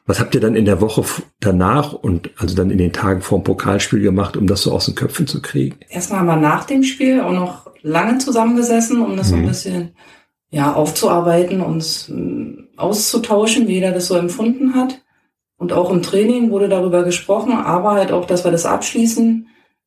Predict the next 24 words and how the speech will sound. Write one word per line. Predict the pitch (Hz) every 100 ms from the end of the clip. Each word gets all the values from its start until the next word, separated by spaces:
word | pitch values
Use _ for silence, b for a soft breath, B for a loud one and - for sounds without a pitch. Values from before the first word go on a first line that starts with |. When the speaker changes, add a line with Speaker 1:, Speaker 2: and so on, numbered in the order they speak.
| _ _
Speaker 2:
und | 175
einfach | 170 175 190
uns | 185
jetzt | 180 -
auf | 180 180 - - _ 165 - _ _ _ _
die | 170 196
neue | 185 196 190
Chance | - 170 165 -
konzentrieren. | - 165 165 156 180 165 156 -
Speaker 1:
Die | - 87
habt | 85 90
ihr |
dann | 85 85
gleich | 85 87
genutzt. | - 82 82 - - - _
Speaker 2:
Genau. | - 151 139 -
Speaker 1:
Ja. | - 85 78 92 B B
Es | -
gibt | - 143
im | 139
Pokalfinale | 131 - 123 147 120 113 107 -
eine | 117 135 135
Szene, | - 107 92 85 90 82
also | 87 80